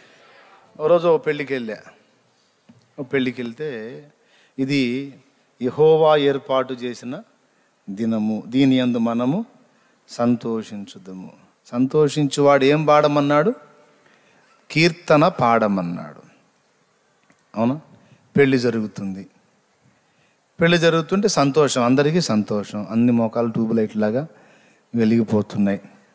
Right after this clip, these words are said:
కళకళ కళకళలు ఆడిపోతున్నాయి, అందరూ సంతోషంగా ఉన్నారు. ఇప్పుడు ఏం పాడమన్నాడు? కీర్తన పాడమన్నాడు. అక్కడ వాళ్ళు డ్యాన్స్ పార్టీ పెట్టారు, ఏకంగా నాట్యమే ఆడుచుండిరి.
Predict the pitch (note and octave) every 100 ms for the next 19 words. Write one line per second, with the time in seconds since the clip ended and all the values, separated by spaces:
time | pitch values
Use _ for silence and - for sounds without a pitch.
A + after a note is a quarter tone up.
0 | _ _ _ _ - A2 G#2+ A2+ A2+ A2+
1 | A#2+ B2+ G#2 G2+ - F#2+ - F#2+ F#2 -
2 | _ _ - B2+ E3+ F#3+ C#3+ A#2+ B2+ A#2+
3 | A#2+ G#2+ G2+ G2+ B2 D3+ D3 F3+ E3+ E3
4 | E3 D#3 D#3 F3 B3+ _ _ _ _ _
5 | _ _ _ _ _ _ C3 C3 A#2+ A#2+
6 | B2+ A2+ F#2 F2 - E2 G#2+ C3 - E3
7 | C#3+ G2 G#2 C3 D3+ C#3+ _ _ _ _
8 | _ _ A2 A#2+ C3 B2 D#3+ A2+ A2+ A2
9 | G#2+ G#2+ G2 C#3 G#2+ F2+ - E2 - _
10 | _ _ _ _ _ _ _ _ _ _
11 | _ _ _ _ - A#2 C3 D3+ D3 G#2+
12 | A#2 - D3+ E3+ F#3 C#3+ D#3 D3+ D3 C3+
13 | G2